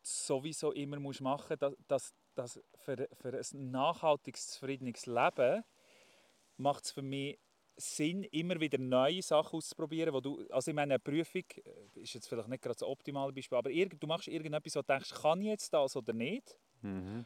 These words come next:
Speaker 1: Dann probierst du es aus und das braucht deinen Fokus.
Speaker 2: Mhm.
Speaker 1: Und dann kommst du irgend-, w-, wenn du es schaffst, kommst du irgendwie so... Da, da, darum finde ich es so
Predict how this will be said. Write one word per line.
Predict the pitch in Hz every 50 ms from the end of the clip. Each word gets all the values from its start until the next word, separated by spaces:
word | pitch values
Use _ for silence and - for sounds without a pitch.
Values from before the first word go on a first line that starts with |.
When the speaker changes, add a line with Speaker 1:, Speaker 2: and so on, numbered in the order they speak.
| - _ -
Speaker 1:
Dann | 156 139
probierst | 156 156 143 - 156 151 151 143 -
du | 147
es | 127 -
aus | 143 156 202 247 254 - -
und | - 143 135
das | 165 - -
braucht | - 156 156 - - - 160
deinen | 143 135 135 -
Fokus. | - - - 151 147 170 - - - - 254 254 - - - - - _
Speaker 2:
Mhm. | - 95 92 90 92 101 110 113 - _
Speaker 1:
Und | - 151 147 170
dann | 160
kommst | - 185 185 165 -
du | 170
irgend-, | 147 175 190 180 190 175 160 - - - - _ 135
w-, | 139 -
wenn | - 143 147 135
du | - - - 131
es | -
schaffst, | - 170 175 208 214 - - - -
kommst | - 156 143 -
du | 151
irgendwie | 147 143 139 143 143 117
so... | - - 147 85 - 80 - - - - _ _ - - _ -
Da, | - 147
da, | - - - 135 - - - _ _ -
darum | 156 165 180 180 -
finde | - 165 156 139
ich | -
es | -
so | 165